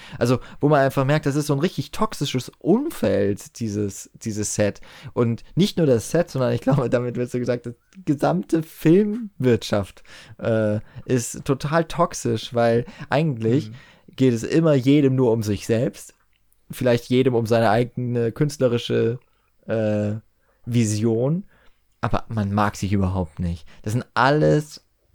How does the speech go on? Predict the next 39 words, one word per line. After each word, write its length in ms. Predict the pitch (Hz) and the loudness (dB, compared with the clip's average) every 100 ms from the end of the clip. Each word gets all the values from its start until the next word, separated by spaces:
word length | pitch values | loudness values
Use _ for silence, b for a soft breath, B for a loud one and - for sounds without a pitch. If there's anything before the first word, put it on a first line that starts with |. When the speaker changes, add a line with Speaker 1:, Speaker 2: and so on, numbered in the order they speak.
| _ - | _ -14
Speaker 1:
nur 520 | 123 120 131 123 120 | -8 -4 -2 0 -2
Maschinen 960 | 117 113 107 - 156 170 160 151 151 147 | -2 -4 -6 -4 0 0 0 0 -2 -4
für 280 | - 139 127 | -2 0 0
den 220 | 127 120 | 0 -2
einen, 640 | 92 120 117 117 117 110 | -2 0 -2 -2 -6 -6
die 100 | 123 | -6
man 160 | 117 113 | -2 -2
nutzen 360 | 113 - 120 | -4 -6 -8
kann. 340 | 107 113 107 110 B B | -4 -2 0 -2 B B
Das 100 | 107 | -6
sind 100 | 117 | -2
alles 340 | 110 135 123 | 0 0 -2
nur 220 | 127 120 107 | -2 -4 -2
blöde 600 | 117 120 120 120 117 - b b _ - | -2 0 -2 0 -2 -4 b b _ -8
Abziehbilder, 920 | 131 - - 131 113 120 123 120 113 | -8 -8 -4 -2 2 4 4 4 2
die 120 | 101 | 0
man 240 | 110 110 107 | -2 -2 0
dann 260 | 107 104 104 | 0 0 -2
eben 300 | 107 110 107 | -4 -4 -2
benutzt, 420 | 107 120 - - | 0 0 -2 -4
um 140 | 113 | -4
sich 240 | 101 104 - | -4 -6 -6
selber 600 | 113 117 127 117 113 110 | -2 0 2 0 -2 -2
dadurch, 500 | 110 104 107 104 101 | -4 -2 -2 -4 -2
also, 180 | 104 101 | -4 -2
ne, 320 | 127 147 135 | 0 2 0
Charlotte 340 | - 110 110 | -2 -2 -2
Gainsbourg, 580 | - 107 - - 131 123 | -4 -6 -6 -2 2 4
die 140 | 117 110 | 2 0
will 140 | 113 | 0
er 100 | 110 | 0
in 120 | 107 | 0
seinem 240 | 104 107 107 | 0 -2 -2
Film 240 | - 123 | -4 -2
haben, 180 | 123 127 | 0 2
weil 160 | 123 131 | 2 2
es 120 | 120 | 0
ist 100 | 120 | -6
Charlotte 420 | - 117 123 - | -4 -2 -4 -8